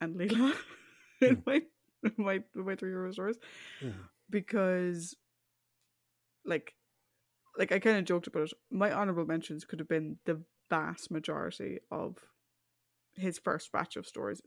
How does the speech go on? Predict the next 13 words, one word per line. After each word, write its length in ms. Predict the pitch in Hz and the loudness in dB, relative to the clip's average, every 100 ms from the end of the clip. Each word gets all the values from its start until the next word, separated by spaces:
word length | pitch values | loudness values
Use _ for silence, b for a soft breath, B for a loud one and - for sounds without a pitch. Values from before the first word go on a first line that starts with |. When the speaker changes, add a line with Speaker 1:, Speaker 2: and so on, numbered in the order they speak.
| 185 | -4
Speaker 1:
I 40 | |
think 200 | 185 170 | -2 -2
the 80 | 175 | 0
Speaker 2:
Mm. 100 | 175 | 2
Speaker 1:
only 200 | 196 190 | 2 0
ones 180 | 170 165 | -2 -4
that 80 | |
probably 240 | 160 160 156 | -4 -4 -2
wouldn't 320 | 160 170 - | -2 -4 -6
make 260 | 165 160 - | -6 -6 -8
it 100 | - | -10
would 180 | 170 | -10
be 280 | - 160 160 | -6 -4 -4